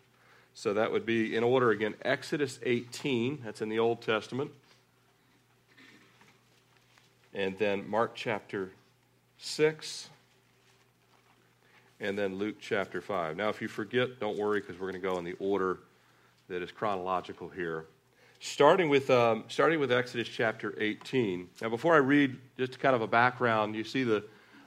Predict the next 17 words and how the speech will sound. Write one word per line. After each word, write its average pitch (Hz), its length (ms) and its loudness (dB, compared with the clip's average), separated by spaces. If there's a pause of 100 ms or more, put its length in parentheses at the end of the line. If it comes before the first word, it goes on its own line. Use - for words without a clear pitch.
uh, 98 400 -4
you 101 80 -10
see 117 160 -4
the 104 160 -2
image 107 220 -2
on 101 100 0
the 90 80 -6
slide. 107 500 2 (640)
Back 165 320 8
in 180 100 4
January, 165 640 6
when 156 100 4
we 123 100 4
started 139 400 4
the 127 60 0
new 113 160 0
year, 143 460 0